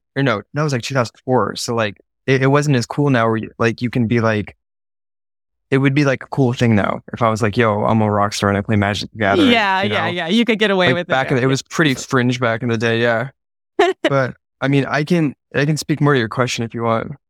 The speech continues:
Speaker 2: Please, yeah, like,
Speaker 1: Like,
Speaker 2: tell a story.
Speaker 1: autobiography stuff.
Speaker 2: Yeah, I'd love it.
Speaker 1: I had this profound awakening moment at, like, age, like, five or six, where I was in the back of my mom's car and she was driving over a freeway overpass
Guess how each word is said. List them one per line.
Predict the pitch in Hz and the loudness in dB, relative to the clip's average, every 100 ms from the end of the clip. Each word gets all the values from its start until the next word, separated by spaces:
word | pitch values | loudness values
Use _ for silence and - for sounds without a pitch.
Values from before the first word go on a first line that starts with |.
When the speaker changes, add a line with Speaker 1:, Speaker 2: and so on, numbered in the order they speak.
| _ _ | _ _
Speaker 2:
Please, | 311 285 208 | 2 2 2
yeah, | 214 170 | 2 0
like, | 180 143 | -2 0
Speaker 1:
Like, | |
Speaker 2:
tell | 120 202 | 0 2
a | 117 | 2
story. | 110 113 | 2 2
Speaker 1:
autobiography | 117 120 | 0 -2
stuff. | 120 120 110 | -4 -2 2
Speaker 2:
Yeah, | - | 2
I'd | 101 | 2
love | 101 185 | 0 0
it. | 175 - _ _ | -4 -8 _ _
Speaker 1:
I | 131 | -4
had | 147 139 | -2 -2
this | 120 - _ | -4 -8 _
profound | - - 120 117 110 98 _ _ _ | -8 -2 0 2 0 -2 _ _ _
awakening | 110 107 104 110 107 | 0 2 2 2 4
moment | 104 110 104 | 4 4 2
at, | 101 | 0
like, | 98 | 0
age, | 98 101 | 0 2
like, | 98 - | 0 -2
five | 104 98 | -2 -2
or | 98 | -2
six, | - 98 98 - - _ _ _ | -2 -2 -2 -6 -16 _ _ _
where | 117 101 | 0 2
I | |
was | 101 | 2
in | 101 | 0
the | 98 | 0
back | 101 101 | -2 0
of | |
my | 101 | 2
mom's | 98 98 98 | 2 2 -2
car | - 95 95 95 - _ _ _ _ _ | -2 0 0 -2 -8 _ _ _ _ _
and | - | -6
she | - | -2
was | 110 | -2
driving | 104 104 104 | 0 0 0
over | 101 95 | -2 -2
a | |
freeway | 95 98 95 98 98 - - _ _ - | -2 0 2 2 0 -4 -10 _ _ -2
overpass | 101 196 113 98 98 | -2 0 -2 -2 -4